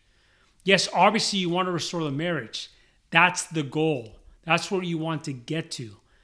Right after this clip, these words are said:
But your, your marriage will never be the same as before, and it never should be the same as before because obviously that clearly didn't, that clearly didn't work.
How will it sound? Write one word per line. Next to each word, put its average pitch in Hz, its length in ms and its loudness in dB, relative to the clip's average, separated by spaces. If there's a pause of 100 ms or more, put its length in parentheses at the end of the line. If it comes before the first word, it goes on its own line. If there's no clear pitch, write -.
(1400)
But 147 200 -4
your, - 80 -6
your 160 220 -2
marriage 190 480 2
will 165 160 -4
never 175 440 0
be 175 280 -4
the 165 100 -2
same 151 380 -2
as 135 100 -8
before, 175 380 -6
and 175 180 -2
it 160 60 2
never 185 320 0
should 302 420 -2
be 247 120 -2
the 185 100 -2
same 151 340 0
as 127 100 -2
before 143 380 -4
because 156 500 -2 (520)
obviously 196 440 0
that 185 200 0
clearly 196 260 -2
didn't, 185 360 -4
that 175 180 0
clearly 185 300 -2
didn't 156 340 -2
work. 190 480 -2